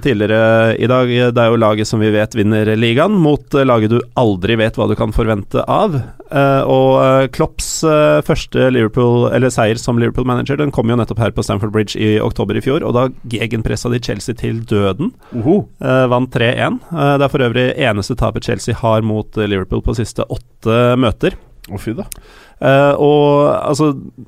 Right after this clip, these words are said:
Speaker 1: du har, Chelsea har jo imponert, eh, synes jeg i hvert fall, så langt. De har, eh, vist seg som en mesterkandidat allerede.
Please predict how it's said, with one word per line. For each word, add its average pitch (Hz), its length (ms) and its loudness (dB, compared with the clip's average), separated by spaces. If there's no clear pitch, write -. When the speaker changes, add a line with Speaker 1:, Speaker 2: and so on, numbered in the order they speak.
Speaker 1:
du 139 280 -2
har, 131 360 4
Chelsea 135 340 0
har 127 100 2
jo 120 80 2
imponert, 120 400 -2
eh, 120 220 0
synes 117 220 -2
jeg 104 120 2
i 101 80 0
hvert 104 100 -2
fall, 117 240 0
så 113 160 -2
langt. 165 220 -4
De 127 100 -2
har, 120 380 0
eh, 120 340 -4
vist 110 520 -8
seg 120 220 0
som 101 260 -4
en 110 180 -2
mesterkandidat 113 600 -4
allerede. 117 460 0